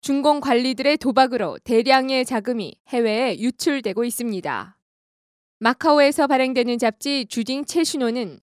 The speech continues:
중국 공안위 조사에는 해외 원정 도박 자금이 해마다 늘고 있으며 유출된 자금이 육천억 위안을 넘는다고 밝혔습니다.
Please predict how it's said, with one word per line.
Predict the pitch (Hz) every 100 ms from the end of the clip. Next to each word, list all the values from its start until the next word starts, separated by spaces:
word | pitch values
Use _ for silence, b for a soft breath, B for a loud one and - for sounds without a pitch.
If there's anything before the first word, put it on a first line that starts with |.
| _
중국 | - 262 277
공안위 | - 262 254 254
조사에는 | 254 233 285 233 262 294
해외 | - 302 302
원정 | 220 208 247 269 285 285
도박 | 269 262 -
자금이 | 226 220 214 156 - _
해마다 | 277 240 233 269
늘고 | 247 277 269
있으며 | 247 214 190 131 - _ _ -
유출된 | 254 - 277 254 247
자금이 | 247 214 214 262 233 -
육천억 | 277 - - 311 285 269
위안을 | 233 226 226 175
넘는다고 | 156 208 233 226 165 -
밝혔습니다. | 247 240 262 240 208 170 143 131 113 _